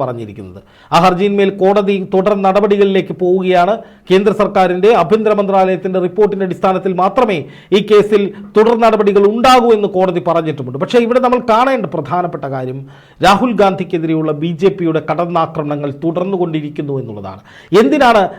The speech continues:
രാജ്യത്തിൻ്റെ പ്രതിപക്ഷ നേതാവായ രാഹുൽ ഗാന്ധിയെ ഇങ്ങനെ രാഷ്ട്രീയപരമല്ലാത്ത വിഷയങ്ങളുടെ മേൽ ബി ജെ പി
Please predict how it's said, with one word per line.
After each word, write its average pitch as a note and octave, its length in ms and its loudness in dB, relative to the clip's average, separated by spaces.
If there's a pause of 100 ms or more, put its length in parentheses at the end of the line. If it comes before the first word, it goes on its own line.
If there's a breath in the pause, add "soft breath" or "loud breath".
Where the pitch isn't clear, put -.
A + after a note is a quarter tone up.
(120)
രാജ്യത്തിൻ്റെ G3 360 0
പ്രതിപക്ഷ G#3 420 -2
നേതാവായ F3 520 2
രാഹുൽ F3 300 -2
ഗാന്ധിയെ E3 420 -2 (120)
ഇങ്ങനെ G3+ 460 0 (380 loud breath)
രാഷ്ട്രീയപരമല്ലാത്ത G#3+ 1000 2
വിഷയങ്ങളുടെ F3+ 600 2
മേൽ D3+ 260 -2 (240 loud breath)
ബി D3+ 100 0
ജെ F3+ 220 2
പി D#3+ 160 0